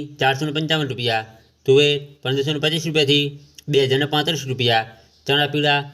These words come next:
તેરસો ને ત્રીસ રૂપિયાથી ચૌદસો ને પંચોતેર રૂપિયા. ચણા સફેદ ઓગણીસો રૂપિયાથી બે હજાર નવસો ને પચાસ રૂપિયા. અડદ પંદરસો ને અગિયાર રૂપિયાથી સત્તરસો ને ચુમ્માળીસ રૂપિયા.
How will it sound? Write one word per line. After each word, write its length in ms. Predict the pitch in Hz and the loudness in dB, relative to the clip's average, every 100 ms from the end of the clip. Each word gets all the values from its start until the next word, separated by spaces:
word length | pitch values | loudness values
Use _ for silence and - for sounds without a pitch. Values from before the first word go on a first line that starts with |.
| - - | -20 0
તેરસો 240 | 139 131 | 0 2
ને 80 | 151 | -2
ત્રીસ 160 | 151 156 | -4 -4
રૂપિયાથી 400 | 156 147 139 147 143 - - | 0 0 2 0 -4 -8 2
ચૌદસો 220 | 135 143 | 4 4
ને 80 | 151 | 0
પંચોતેર 300 | 156 156 156 123 | 0 0 -2 0
રૂપિયા. 320 | 120 117 113 - _ _ _ _ _ - | 0 0 0 -8 _ _ _ _ _ -2
ચણા 200 | 135 131 | 0 0
સફેદ 320 | 143 151 151 147 - _ - | 2 2 2 -2 -18 _ -12
ઓગણીસો 320 | 131 135 151 165 | -2 -2 0 -4
રૂપિયાથી 440 | 151 147 139 143 143 - 117 | 0 0 2 -2 -4 -8 0
બે 60 | 131 | 2
હજાર 160 | 143 | 4
નવસો 240 | 139 143 160 | 2 2 0
ને 80 | 151 | -2
પચાસ 220 | 156 156 143 | 0 0 -2
રૂપિયા. 340 | 135 120 113 117 - _ _ _ _ _ _ _ _ _ _ _ _ _ _ _ _ - | -4 0 0 -2 -12 _ _ _ _ _ _ _ _ _ _ _ _ _ _ _ _ -8
અડદ 340 | 131 147 147 - - | -4 -2 -4 -10 -14
પંદરસો 300 | - 135 139 156 | -6 -4 -2 -2
ને 80 | 151 | 0
અગિયાર 180 | 156 151 | 0 2
રૂપિયાથી 380 | 156 147 151 147 147 - | 0 0 0 -2 -6 -10
સત્તરસો 300 | - 135 139 156 | 0 2 2 2
ને 80 | 147 | 2
ચુમ્માળીસ 320 | 151 156 151 131 | 2 2 0 -4
રૂપિયા. 340 | 120 117 117 | -2 0 0